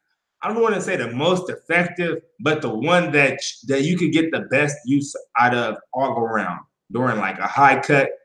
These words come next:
a low cut, a brush, not medium or soft, beard. Can you do a hair tutorial for tonight?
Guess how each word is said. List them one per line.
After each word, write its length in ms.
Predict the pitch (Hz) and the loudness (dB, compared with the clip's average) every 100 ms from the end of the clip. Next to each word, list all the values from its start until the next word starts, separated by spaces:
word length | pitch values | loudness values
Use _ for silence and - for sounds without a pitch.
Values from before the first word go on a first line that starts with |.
| - | -4
a 60 | |
low 320 | 110 123 123 123 | 0 2 0 -2
cut, 280 | 135 120 110 - _ _ _ _ _ _ _ _ _ _ _ _ _ _ _ _ _ _ _ _ _ _ - _ _ _ - | -4 -4 -4 -12 _ _ _ _ _ _ _ _ _ _ _ _ _ _ _ _ _ _ _ _ _ _ -20 _ _ _ -6
a 220 | 117 104 | -4 -2
brush, 540 | 92 139 120 - - - _ _ _ _ _ _ _ _ _ _ _ _ | 2 2 2 0 -8 -14 _ _ _ _ _ _ _ _ _ _ _ _
not 300 | 101 127 127 | -2 0 2
medium 380 | 127 131 127 117 | 2 4 2 2
or 80 | 107 | -2
soft, 560 | 107 127 113 95 - _ _ _ _ _ _ - | -2 0 0 0 -6 _ _ _ _ _ _ -4
beard. 500 | 110 127 98 - - _ _ _ _ _ _ _ _ _ _ _ _ _ _ _ _ _ | 2 2 2 -4 -14 _ _ _ _ _ _ _ _ _ _ _ _ _ _ _ _ _
Can 160 | 147 156 | 2 2
you 120 | 156 | 4
do 160 | 160 | 6
a 40 | 135 | 6
hair 180 | 160 160 | 6 6
tutorial 420 | 143 156 143 139 | 4 4 4 4
for 220 | - 127 | 0 -2
tonight? 500 | 123 123 135 104 - | -2 -2 -2 -2 -6